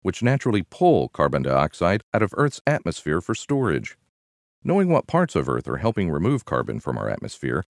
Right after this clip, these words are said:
will help us understand whether they can keep doing so in the future," says Michael Gunson, O C O two project scientist at nasa's Jet Propulsion Laboratory.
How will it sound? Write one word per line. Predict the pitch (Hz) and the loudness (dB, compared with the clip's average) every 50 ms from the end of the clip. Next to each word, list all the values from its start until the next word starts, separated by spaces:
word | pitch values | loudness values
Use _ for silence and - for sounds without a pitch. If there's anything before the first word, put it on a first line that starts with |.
| _ - | _ -4
will | - 95 95 101 | 0 2 2 2
help | 117 143 156 - | 2 2 2 2
us | 151 131 - | 0 2 2
understand | 131 131 120 110 - - 139 147 135 101 78 | 0 0 0 -2 -2 0 0 2 2 0 0
whether | 71 78 87 85 90 | 0 -2 0 0 0
they | 80 95 95 | -2 -2 -2
can | - 107 92 | -2 -2 -2
keep | - 113 104 - | -2 -2 -4 0
doing | 98 120 147 151 113 | 0 0 2 2 0
so | - - 98 101 | 0 0 0 0
in | 104 107 | 0 0
the | 113 | -2
future," | - 147 160 165 - - 58 | -2 -2 -2 -2 -2 -6 -8
says | - - 60 60 - | -8 -8 -10 -6 -4
Michael | 65 62 58 - 57 | -4 -4 -4 -6 -10
Gunson, | 50 - 50 53 - - 110 117 127 - _ _ _ _ _ _ _ - | -10 -8 -8 -8 -4 -2 -2 -2 -2 -4 _ _ _ _ _ _ _ 0
O | 156 170 | 0 0
C | - - 160 147 | 0 0 -2 0
O | 131 | 0
two | 117 - 131 117 101 | 0 -2 -4 -4 -2
project | - 135 147 156 120 80 53 - | 0 0 0 2 2 -2 -4 -2
scientist | - 69 60 57 - - 92 98 - _ _ _ _ - | -4 -4 -2 -2 -2 -4 -4 -6 -6 _ _ _ _ -4
at | 104 113 - | -4 -2 0
nasa's | - 160 160 139 - 82 80 92 | 2 0 0 0 0 -2 -2 -2
Jet | - - - 76 - | -4 -2 -2 -2 -2
Propulsion | - - 95 - 76 76 80 - - 107 | -2 -4 -4 -2 -2 -2 -2 -2 -2 -2
Laboratory. | 110 113 120 113 98 80 - - 73 65 60 50 50 - | 0 0 0 0 -2 -6 -4 -4 -4 -4 -4 -4 -6 -10